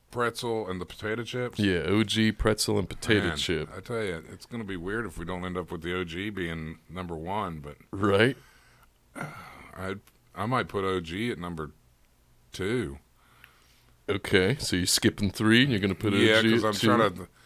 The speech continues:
Speaker 1: I tell you, between the potato chips and the pretzels, I
Speaker 2: Yeah, they're both really good.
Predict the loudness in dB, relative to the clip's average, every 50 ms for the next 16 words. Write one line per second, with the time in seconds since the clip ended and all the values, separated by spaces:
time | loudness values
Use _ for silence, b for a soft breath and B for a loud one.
0 | b b b b b b b b b b -8 -8 -8 -2 0 2 2 2 0 -2
1 | -8 -20 -20 -16 -16 -12 -6 -4 -4 -4 -4 -6 -8 -6 -2 -2 -2 -2 -2 -4
2 | -4 -4 -4 -6 -6 -4 -4 -6 -6 -8 _ -6 -2 0 0 0 -2 -4 -4 -4
3 | -4 -6 -8 -10 -10 -8 -8 -8 -10 -12 B B B B B B 0 4 6 8
4 | 8 8 8 10 8 8 8 8 6 6 8 8 6 6 4 4 4 6 6 4
5 | 2